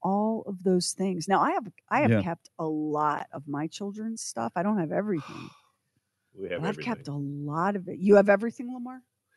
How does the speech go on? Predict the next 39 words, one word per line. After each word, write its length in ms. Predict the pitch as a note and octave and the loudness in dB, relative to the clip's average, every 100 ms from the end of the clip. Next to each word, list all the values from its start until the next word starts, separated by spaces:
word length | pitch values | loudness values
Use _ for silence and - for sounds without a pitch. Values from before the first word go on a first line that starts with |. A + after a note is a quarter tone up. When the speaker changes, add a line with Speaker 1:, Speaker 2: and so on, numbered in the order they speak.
| _ - | _ -2
Speaker 3:
If 200 | A#2 - | -2 0
anybody 680 | C#3 E3+ F3+ D#3 D3+ D3 C3 | -2 0 0 2 2 4 2
out 300 | C3 B2+ G2+ | 2 0 -2
there 400 | G2 G2 F#2 F2 _ | -4 -2 -4 -8 _
needs 680 | G2+ A2 A#2+ A#2 A2+ G2 - _ | -14 -8 -6 -6 -8 -10 -18 _
a 180 | G2 F2+ | -8 -6
science 580 | - - B2+ A#2+ G#2 - | -8 -4 -2 -2 -4 -10
project 600 | - G2 G2 E2 F#2 - | -4 0 0 -2 -10 -10
for 80 | F#2+ | -10
the 120 | E2 | -10
fifth 420 | - G#2+ G#2+ - | -8 -4 -4 -6
grade 440 | G2 G#2+ G2+ E2+ D#2 | 0 2 2 0 -8
that's 160 | - | -16
got 240 | - G#2 - | -4 -4 -2
that 180 | F#2+ F2 - - | -6 -4 0 0
Speaker 2:
<laughs> 220 | - - | 0 -8
Speaker 3:
poster 320 | - B2+ - G#2 | 2 2 2 -6
board, 440 | F2+ A#2 B2 G#2+ | 4 8 8 8
that's 160 | F#2+ - | -4 -6
got 260 | G#2+ F#2 | -6 -6
the 80 | - | -8
three 300 | - A#2 A#2 | -14 -8 -8
panels, 640 | A#2 C3 C3 A#2+ A2 - _ _ _ _ - C#3+ D#3+ | 2 4 4 0 -6 -16 _ _ _ _ -18 -8 0
you 140 | C#3 E3 | 2 8
Speaker 2:
<laughs> 0 | |
Speaker 3:
pick 260 | F3+ F#3 | 8 8
a 60 | B2 | 6
subject, 640 | - D#3 C#3 G2+ F#2+ - - | 8 10 10 6 -2 -2 2
I 140 | C#3 | 4
got 260 | A2+ G#2+ G#2+ | 8 6 6
'em. 140 | - _ F3 | 0 _ -4
I, 540 | A#2+ B2+ C3 C3 C3 A2 | 6 8 10 10 8 8
I 100 | B2 | 4
got, 240 | B2+ A2+ | 4 2
I 100 | A#2 | 0
got, 220 | A2 A2+ | -2 -4
Carla 380 | A2 E3+ F3 E3+ | 2 6 8 8
has 180 | C3 A#2 | 6 4
kept, 380 | - B2+ A#2+ | 2 2 2